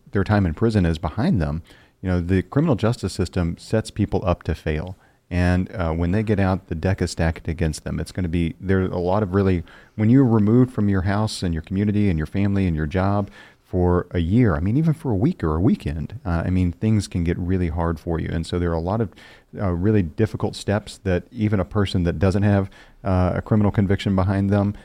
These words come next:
uh, is gonna find difficult, but these folks are gonna be in a really tough spot. And so, you know, whether it's Team, nonprofits, the state of Oklahoma, Neva's right, we've really gotta step up and give people the kind of services that they need so that we, they don't fail and go back to prison.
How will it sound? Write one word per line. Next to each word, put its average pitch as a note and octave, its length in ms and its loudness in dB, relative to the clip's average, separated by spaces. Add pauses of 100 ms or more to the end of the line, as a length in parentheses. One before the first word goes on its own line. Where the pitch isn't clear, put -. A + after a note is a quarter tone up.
(200)
uh, F#2 280 2
is G2 220 -2
gonna G2 160 0
find G2+ 260 0
difficult, G2 440 0
but F2 220 -4
these G#2 180 0
folks F#2 320 -6
are F2+ 40 -2
gonna E2+ 140 0
be E2 140 0
in D#2+ 80 0
a D#2+ 60 -2
really F2 280 0
tough - 240 -6
spot. E2+ 400 -4
And E2+ 140 -2
so, F2+ 180 0 (460)
you G2 80 -4
know, F2+ 60 2
whether G2+ 200 4
it's F2 140 -4
Team, B2 360 4
nonprofits, G2+ 720 0
the E2+ 120 -10
state G2 240 -4
of F2+ 80 -4
Oklahoma, F#2 560 -2
Neva's F#2+ 420 -2
right, F2+ 240 0
we've E2+ 220 -2
really G#2 280 2
gotta F2 200 0
step - 260 -4
up F2 160 -2
and E2 140 -4
give F2 240 -2
people E2+ 260 -4
the E2+ 80 -2
kind E2+ 140 -6
of D#2+ 80 -10
services F2 480 -4
that E2 160 -8
they D#2+ 100 -4
need E2+ 240 -2
so - 160 -2
that E2+ 180 0 (440)
we, G2 180 0
they G#2+ 100 4
don't G2+ 220 0
fail F#2+ 240 0
and F2 100 0
go F2 60 0
back E2+ 240 -2
to F#2+ 60 -8
prison. G2 360 -2